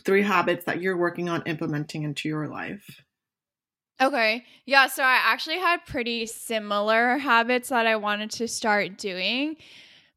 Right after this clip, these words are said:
Speaker 2: but something that I wanna do that's, you didn't mention is I'm trying to learn Spanish.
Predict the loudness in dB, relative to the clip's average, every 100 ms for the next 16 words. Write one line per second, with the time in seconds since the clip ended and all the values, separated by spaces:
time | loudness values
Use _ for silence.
0 | _ 6 10 10 8 2 -4 -12 -14 -16
1 | _ -16 -2 0 2 2 6 6 6 4
2 | 2 2 4 4 4 2 2 -2 -10 -10
3 | -6 0 4 4 4 0 0 0 0 0
4 | -2 -2 -4 -4 -2 0 0 0 4 6
5 | 4 0 0 2 2 4 2 2 0 -4